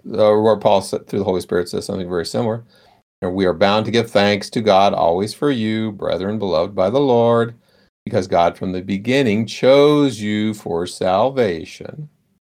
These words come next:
through sanctification by the Spirit and belief in the truth, to which he called you by our gospel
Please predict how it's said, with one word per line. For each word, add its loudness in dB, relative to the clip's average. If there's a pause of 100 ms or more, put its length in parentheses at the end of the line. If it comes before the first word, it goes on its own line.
(180)
through -10
sanctification -10
by -2
the -6
Spirit -6
and -8
belief -10
in -8
the -6
truth, -8 (520)
to -6
which -2
he -2
called 4
you -4 (1080)
by 4
our 0
gospel -4